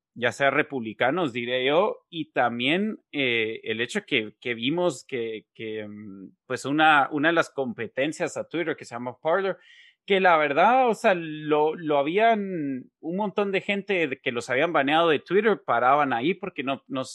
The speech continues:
no, pues no podían parar en ninguna. Pues ellos han sido baneados prácticamente por todos. Eh, estaba leyendo que les quitaron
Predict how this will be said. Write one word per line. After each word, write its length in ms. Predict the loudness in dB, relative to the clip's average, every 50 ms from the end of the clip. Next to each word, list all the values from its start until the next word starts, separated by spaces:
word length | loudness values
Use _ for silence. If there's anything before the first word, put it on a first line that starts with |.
| -18 -20 _
no, 260 | -10 -8 -8 -8 -8 _
pues 180 | -14 -14 -10 -10
no 120 | -12 -8
podían 200 | -6 -4 -4 -2
parar 200 | -2 -2 -2 0
en 80 | -2 -2
ninguna. 520 | -6 -6 -4 -4 -2 -2 -2 -4 -6 -8 _ _ _ -20 -20 _ _ _ _ _
Pues 260 | _ -2 -2 0 2 2
ellos 340 | 2 4 4 2 0 0
han 160 | -2 -2 -2 -4
sido 640 | -6 -6 -4 -2 -2 0 0 0 0 0 -2 -2
baneados 560 | -4 0 0 0 0 2 2 2 2 2 2 2
prácticamente 760 | 0 -2 0 0 -4 -2 -2 0 0 0 -4 -2 -2 -4
por 300 | -4 -4 -8 -8 -8 -10 _ _
todos. 640 | 0 2 2 2 0 -2 -4 -6 -12 -16 -18 _ _
Eh, 300 | -10 -8 -6 -6 -4 -6 -6
estaba 300 | -8 -2 2 2 4 4
leyendo 400 | 4 2 0 2 0 0 0 -2
que 80 | -2
les 180 | -2 -4 -4 -6
quitaron 680 | -12 -18 -6 _ 2 2 4 4 2 2 0 -2 -4